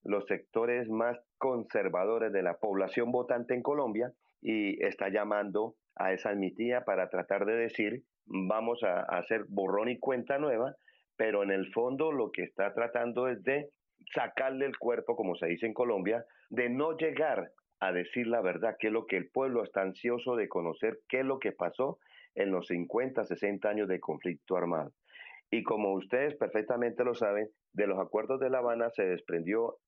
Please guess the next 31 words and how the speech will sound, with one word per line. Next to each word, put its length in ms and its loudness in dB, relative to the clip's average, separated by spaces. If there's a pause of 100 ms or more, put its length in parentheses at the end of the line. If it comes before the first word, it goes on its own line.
(120)
lo 360 0
más 240 0
rescatable 760 0
que 220 -4
se 260 -6
puede 240 0
hacer 360 -2 (300)
o 160 -4
que 100 -10
está 320 -2
latente 500 0
aún 380 0 (140)
de 120 0
esos 200 -2
acuerdos, 500 0 (260)
es 200 0
el 100 0
sistema 400 0
integral 440 0
de 100 0
justicia, 560 -2
verdad, 420 2
reparación 680 0
y 60 -2
no 140 2
repetición. 640 0 (440)
Entonces, 500 -2
de 140 2
ahí 240 2
ese 240 0
sistema 600 0